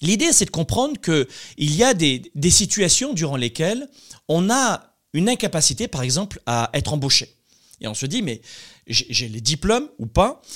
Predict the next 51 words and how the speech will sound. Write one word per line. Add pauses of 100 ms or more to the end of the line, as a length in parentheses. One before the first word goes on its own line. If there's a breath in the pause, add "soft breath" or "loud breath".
(140)
j'ai
la
compétence
en
tout
cas,
je
suis
la
bonne
personne
et
j'ai
pas
été
pris
ou
prise. (280)
Pourquoi ? (380 loud breath)
Je
suis
un
étudiant,
je
veux
un
premier
job, (320 loud breath)
euh,
un
stage.
Hein,
souvent,
ça
commence
dans
les
stages,
euh,
université,
euh,
école
de
commerce,
et
cetera.
Souvent,
c'est
des
stages.
Hein.